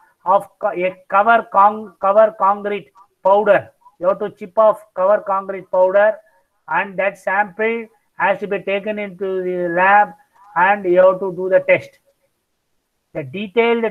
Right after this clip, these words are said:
test procedures are given in the code. I will be sharing it to you after this class.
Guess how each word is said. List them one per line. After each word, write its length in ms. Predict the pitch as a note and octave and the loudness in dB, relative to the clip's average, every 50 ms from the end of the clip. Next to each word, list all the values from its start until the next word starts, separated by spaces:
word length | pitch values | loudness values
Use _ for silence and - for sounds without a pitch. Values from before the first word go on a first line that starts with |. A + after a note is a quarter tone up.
| - - | -4 -4
test 220 | G#3+ G#3+ G#3+ - - A#3 G#3+ E3+ | -4 -4 -4 -6 -8 -8 -8 -6
procedures 540 | - G3+ G3+ F3 G#3 A3 F#3+ G#3+ A3+ A3 F#3 | -6 -6 -6 -6 -8 -8 -4 -4 -2 0 2
are 140 | G3+ F#3 E3+ | 2 2 2
given 280 | D#3+ F#3 F#3+ G#3 G#3 G3+ | 0 0 0 0 0 0
in 100 | G3+ F#3+ | -2 -2
the 100 | F#3+ F#3 | -2 0
code. 320 | - G3 G#3 G#3+ G#3+ G3+ | 2 4 4 4 4 2
I 140 | F3+ F3 F3+ F3+ | 2 2 2 2
will 100 | F3+ F3 | 0 -2
be 120 | G3 - | -6 -2
sharing 420 | - F#3+ F3+ F3+ F#3 F#3 F#3 F3+ | 0 2 2 2 2 0 0 -2
it 160 | F#3 F3+ F#3 _ _ _ _ _ _ _ _ _ _ _ _ _ _ - | -6 -8 -8 _ _ _ _ _ _ _ _ _ _ _ _ _ _ -6
to 100 | E3+ E3 | -4 -2
you 300 | E3+ F3 F#3 G#3 G#3+ _ _ _ _ _ _ _ _ - | -2 -2 -2 -4 -8 _ _ _ _ _ _ _ _ -4
after 300 | D3 D3+ D#3+ - F3 E3 | -4 -2 -2 -2 -2 -2
this 200 | D3+ D#3+ D3+ - - _ _ | -2 -4 -6 -6 -10 _ _
class. 260 | - C#3+ A#2+ G#2+ | -8 -8 -8 -8